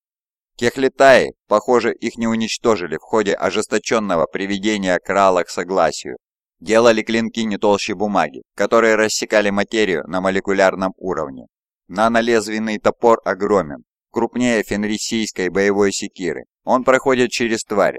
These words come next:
разбрызгивая во все стороны прогнившую кровь.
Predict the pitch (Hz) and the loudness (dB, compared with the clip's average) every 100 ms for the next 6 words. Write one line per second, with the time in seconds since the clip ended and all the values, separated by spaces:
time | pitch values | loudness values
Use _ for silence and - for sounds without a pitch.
0 | - 82 104 107 110 123 110 98 87 85 | -6 -2 0 0 0 0 0 0 0 2
1 | 95 92 110 101 110 107 98 85 76 90 | 0 0 -4 -4 0 0 0 -4 -4 -4
2 | 92 98 92 - 95 90 95 87 | -4 -6 -6 -4 -6 -4 -4 -4